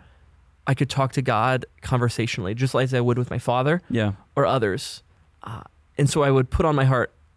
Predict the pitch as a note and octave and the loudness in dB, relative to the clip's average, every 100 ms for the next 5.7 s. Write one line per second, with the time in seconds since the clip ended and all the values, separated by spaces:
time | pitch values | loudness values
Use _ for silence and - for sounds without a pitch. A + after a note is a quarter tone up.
0 | _ C3+ C3 B2+ C3 - B2+ B2 A#2+ - | _ 0 0 0 -2 0 0 0 0 -4
1 | - _ G#2+ G#2 - - B2+ B2 A#2 - | -10 _ -4 -4 -4 -4 -2 0 -2 -6
2 | _ _ _ _ _ _ _ _ _ C#3+ | _ _ _ _ _ _ _ _ _ -2
3 | C3 C3 B2+ B2+ A#2+ A#2 B2 - C3 C3 | 0 2 2 2 2 2 2 2 0 0
4 | - _ _ - C#3+ D#3+ F3+ C#3+ D3+ C3+ | -6 _ _ 0 2 4 4 2 2 2
5 | C3+ - D3 C#3 B2+ B2 A#2+ | 0 2 2 2 0 0 -2